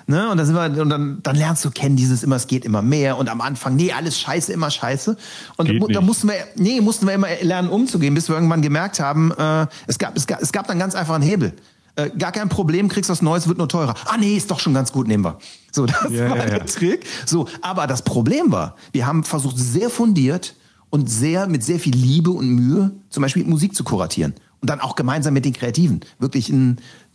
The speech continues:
Speaker 1: teilweise schmerzhaften, aber auch super guten Prozess zu machen, wo wir uns eine Kreation ausdenken. Und dann hast du eben immer diesen Punkt gehabt, wo irgendeine Tochter von einem C M O was scheiße fand und das ganze Projekt im Eimer war. So.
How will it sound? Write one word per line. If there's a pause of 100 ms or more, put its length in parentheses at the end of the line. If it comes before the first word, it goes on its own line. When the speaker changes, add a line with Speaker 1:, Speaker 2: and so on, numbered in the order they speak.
(100)
Speaker 1:
teilweise
schmerzhaften,
aber
auch
super
guten
Prozess
zu
machen, (220)
wo
wir
uns
eine
Kreation
ausdenken. (300)
Und
dann
hast
du
eben
immer
diesen
Punkt
gehabt,
wo
irgendeine
Tochter
von
einem
C
M
O
was
scheiße
fand (720)
und
das
ganze
Projekt
im
Eimer
war.
So.